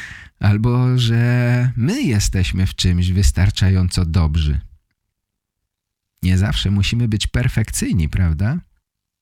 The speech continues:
To będzie temat dzisiejszego odcinka. Ale jak zwykle, najpierw posłuchajmy nagrania, które dostałem od was. Tym razem będzie to nagranie prosto ze Szwecji.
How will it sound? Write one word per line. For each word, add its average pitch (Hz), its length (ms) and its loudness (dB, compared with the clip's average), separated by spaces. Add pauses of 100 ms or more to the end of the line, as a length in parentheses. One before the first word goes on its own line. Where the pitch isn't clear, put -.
(180)
To 113 320 2
będzie 107 340 2
temat 104 460 2
dzisiejszego 98 680 0
odcinka. 82 580 -4 (580)
Ale 135 480 0 (140)
jak 139 280 0
zwykle, 143 460 -2 (360)
najpierw 110 600 0
posłuchajmy 123 640 0
nagrania, 110 580 2
które 107 360 0
dostałem 98 880 2 (680)
od 110 200 2
was. - 400 -4 (720)
Tym 110 220 2
razem 123 420 2
będzie 110 300 2
to 110 360 2
nagranie 104 520 2
prosto 131 640 0
ze 110 200 2
Szwecji. - 680 -2